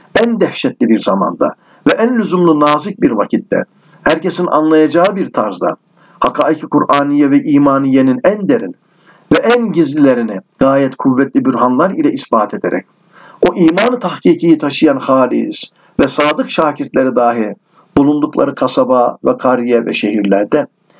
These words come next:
hizmet-i imaniye itibarıyla adeta birer gizli kutup gibi müminlerin manevi birer noktayı istinadı olarak bilinmedikleri ve görünmedikleri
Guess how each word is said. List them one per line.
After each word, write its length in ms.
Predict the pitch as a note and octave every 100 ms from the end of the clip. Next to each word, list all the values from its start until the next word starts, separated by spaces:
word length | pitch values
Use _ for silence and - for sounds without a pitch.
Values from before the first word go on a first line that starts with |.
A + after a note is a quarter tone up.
| - - -
hizmet-i 360 | C3+ F3 B3 A#3+
imaniye 600 | F#3+ F#3 F3+ F3 D#3+ D#3
itibarıyla 840 | D#3 C3+ B2 A#2 G#2 G2+ F#2+ - - _ _
adeta 600 | C#3+ C#3+ C3+ C3+ B2+ A2+ -
birer 240 | B2+ A#2+
gizli 320 | A#2 A#2 F#2+ A2
kutup 340 | - - F2+
gibi 260 | - - - _ _ _ _ -
müminlerin 580 | D#3 D#3+ D#3+ F3 F#3
manevi 540 | D3+ D3+ D#3 D#3 A#3+ F#3+
birer 280 | G3+ E3+ D#3+
noktayı 340 | - E3 D3+
istinadı 580 | D3+ - C#3+ B2+ B2 A#2
olarak 380 | G#2+ - - - _ _ _ _
bilinmedikleri 800 | C3+ C3 D#3 F3+ F3 - E3+ E3+
ve 60 | D#3
görünmedikleri 880 | C3+ B2+ A#2+ G#2 G2 G2 - F2+